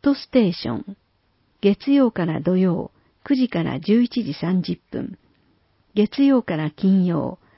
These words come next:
十三時から十六時。会場は保健相談センター三階。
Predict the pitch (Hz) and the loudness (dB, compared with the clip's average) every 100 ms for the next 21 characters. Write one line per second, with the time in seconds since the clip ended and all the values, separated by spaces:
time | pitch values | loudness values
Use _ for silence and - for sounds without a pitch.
0 | _ - 214 262 - 254 220 170 - 160 | _ -6 0 2 2 2 2 0 -4 -4
1 | 156 165 156 214 233 208 180 160 98 - | -4 -2 2 2 2 0 -4 -8 -10 -18
2 | _ _ _ _ _ _ _ - 214 240 | _ _ _ _ _ _ _ -2 0 2
3 | 233 208 190 180 - _ _ 190 - 262 | 0 0 -2 -4 -8 _ _ -4 2 2
4 | 254 - 247 233 220 208 202 185 - - | 4 2 0 2 0 0 0 0 -2 -10
5 | 151 - 180 185 160 151 - | -8 -2 2 2 0 -2 -6